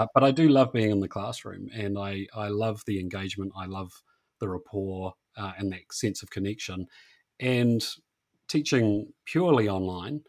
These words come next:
I've lost that. And I find that, yeah, the, the energy's all going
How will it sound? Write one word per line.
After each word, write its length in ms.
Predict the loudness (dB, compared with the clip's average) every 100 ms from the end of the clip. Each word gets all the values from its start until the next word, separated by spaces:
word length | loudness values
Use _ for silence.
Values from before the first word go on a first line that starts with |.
| _
I've 180 | -6 0
lost 300 | 2 2 -2
that. 180 | -14 -16
And 180 | -6 -2
I 80 | -2
find 340 | -2 -4 -2 -4
that, 80 | -8
yeah, 220 | -6 -6
the, 260 | -6 -8 -4
the 120 | 0
energy's 340 | 0 0 -4 -4
all 140 | -6
going 400 | -6 -8 -8